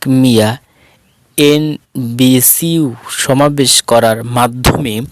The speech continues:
শুক্রবারে আত্মপ্রকাশ করেছেন নতুন রাজনৈতিক দল জাতীয় নাগরিক পার্টি, এনসিপি।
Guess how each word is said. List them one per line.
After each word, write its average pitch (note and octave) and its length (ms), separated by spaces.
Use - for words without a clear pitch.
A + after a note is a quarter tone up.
শুক্রবারে C3 960
আত্মপ্রকাশ - 1040
করেছেন C3 460
নতুন D3 680
রাজনৈতিক A2+ 640
দল G2+ 220
জাতীয় D#3 580
নাগরিক A#2+ 600
পার্টি, D3 400
এনসিপি। D#3+ 1040